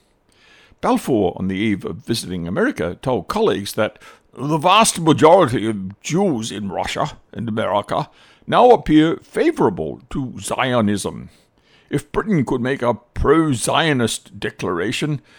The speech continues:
we should be able to carry on extremely useful propaganda, both in Russia and America."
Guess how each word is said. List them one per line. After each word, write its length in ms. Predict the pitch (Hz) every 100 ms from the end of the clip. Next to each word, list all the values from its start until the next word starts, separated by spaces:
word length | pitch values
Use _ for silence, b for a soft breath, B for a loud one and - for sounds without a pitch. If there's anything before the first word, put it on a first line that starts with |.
| b _
we 120 | 170
should 220 | 156 175
be 160 | 180 156
able 200 | 165 170
to 120 | -
carry 340 | - 185 202 170
on 240 | 151 156
extremely 920 | 143 - - - - 262 190 101 87
useful 580 | 160 139 - - - 101 -
propaganda, 680 | 110 101 101 87 95 139 165 b b b -
both 420 | 98 135 220 202
in 240 | 117 92 87
Russia 380 | - - 170 - _ _
and 280 | - 147 180
America." 580 | 180 190 185 120 -